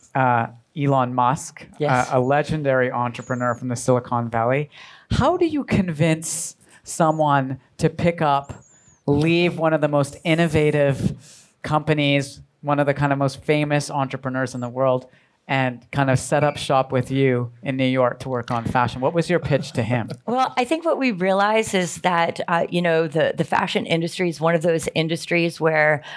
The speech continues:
Speaker 2: um, to be successful, you sort of have to be this heritage brand, a luxury heritage brand. And with that comes a lot of preconceived notions and also sometimes an old-fashioned mentality. And, um, even I myself am,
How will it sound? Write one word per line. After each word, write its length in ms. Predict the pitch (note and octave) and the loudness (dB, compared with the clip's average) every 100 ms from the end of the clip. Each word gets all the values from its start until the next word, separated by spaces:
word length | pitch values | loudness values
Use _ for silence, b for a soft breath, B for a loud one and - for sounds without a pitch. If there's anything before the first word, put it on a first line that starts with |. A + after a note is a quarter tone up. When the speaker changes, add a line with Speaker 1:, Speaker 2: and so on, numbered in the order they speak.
| B E3+ | B 0
Speaker 2:
um, 300 | D#3 D3+ D3 | 2 2 0
to 120 | F#3+ | 0
be 140 | G3+ | 0
successful, 500 | - - F#3+ F#3 G3 | 0 0 0 0 0
you 100 | F3 | -4
sort 200 | - E3+ | 0 -2
of 60 | D#3 | 0
have 120 | D#3+ | -2
to 100 | F#3 | -2
be 80 | D#3+ | -2
this 180 | C#3+ C#3 | -2 -2
heritage 580 | - E3+ D#3+ C#3 C3+ - | -4 0 0 0 -4 -2
brand, 360 | A#2+ A2 G#2 | 0 0 0
a 40 | D3 | 0
luxury 600 | D#3 F3 E3+ E3 F#3 F3 | 0 -2 -2 -2 0 0
heritage 560 | C3+ E3 D#3+ D#3+ C#3+ | 0 0 0 -4 -6
brand. 260 | E3 D3+ C#3+ | -2 0 2
And 140 | C#3+ | 0
with 180 | D#3+ F3+ | 0 -2
that 180 | - - | -4 -2
comes 300 | E3 D#3 C#3 | -4 -4 -2
a 60 | D#3 | 0
lot 240 | D3 C#3+ | 2 2
of 180 | C#3+ C#3+ B B - | 0 -2 B B -4
preconceived 920 | F#3+ F#3 F3+ E3+ - D3+ D3 C#3+ - - | 0 0 0 -4 -2 0 0 -2 -10 -10
notions 640 | F3+ F3 F#3+ - F#3 G3 F#3 | 0 0 0 0 0 2 0
and 160 | E3 - | -2 0
also 500 | F3+ F#3 - F#3 - - | 0 0 0 0 -2 -4
sometimes 480 | - G#3 G#3 A3+ F#3+ | -2 -2 0 0 0
an 120 | - | -2
old-fashioned 800 | E3+ E3 D3 - F3+ - E3+ D#3 | 0 0 -2 -2 -2 -2 -6 -2
mentality. 800 | D#3 C#3 C3 C3+ D3 E3 G#3+ G#3+ B B B B | -2 -2 -2 0 2 0 -4 -6 B B B B
And, 460 | - E3+ D3+ C#3+ - - - | 0 0 0 -8 -12 -8 -4
um, 280 | D#3 - - | -4 -4 -4
even 300 | G#3 F3+ D#3+ | -2 0 2
I 200 | D#3 D#3+ | 2 0
myself 640 | D3+ D3 - C#3 D#3 - | -2 -4 0 0 0 0
am, 460 | - D3 C#3 C3 | -2 0 -2 -6